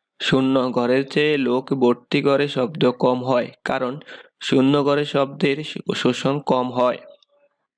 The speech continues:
রক্তাক্ত পান্থর নাটকটির রচয়িতা কে? মনির চৌধুরী। ওরা কদম আলী নাটকটির কে লিখেছিলেন? মামুনুর রশিদ।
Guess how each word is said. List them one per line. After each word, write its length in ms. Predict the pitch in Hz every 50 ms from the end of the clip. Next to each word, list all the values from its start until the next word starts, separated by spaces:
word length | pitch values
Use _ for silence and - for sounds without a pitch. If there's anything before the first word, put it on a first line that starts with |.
| _ -
রক্তাক্ত 720 | 131 127 131 127 - - 143 143 - _ _ - 165 151 151
পান্থর 580 | - - 131 123 123 123 123 - 135 127 113 - - - - 180
নাটকটির 540 | 135 123 123 - 143 - - 156 143 -
রচয়িতা 440 | 127 120 - - 127 127 127 - 127
কে? 360 | 120 - - 127 120 - - - _ _ _ _ _ -
মনির 340 | 131 131 131 135 156 175 202
চৌধুরী। 520 | - - 135 127 123 120 127 120 117 107 - - _ _ _ _ _ _ _ _ _ _ _ - - - _ _ _ _ _ _ _ _ _ _ _ _ _ _ _ _ _ _ _ _ _ _ _ _ _ _ _ _ _ _ _ _ _ _ _ _ _ _ -
ওরা 220 | 135 139 135 143 143 139
কদম 320 | - 127 120 123 127 123 123
আলী 400 | 120 117 120 120 117 107 - - _ _ _ _ _ _ - -
নাটকটির 460 | 131 127 - 139 - - 151 151 - -
কে 220 | - 135 139 151 151
লিখেছিলেন? 720 | 151 147 139 - - 139 139 - - 147 143 131 92 - - - - - _ _ _ _ _ _ _ _ _ _ _ _ _ _ _ - -
মামুনুর 440 | - 120 120 123 123 123 127 127 110
রশিদ। 440 | 127 127 127 127 143 131 123 113 -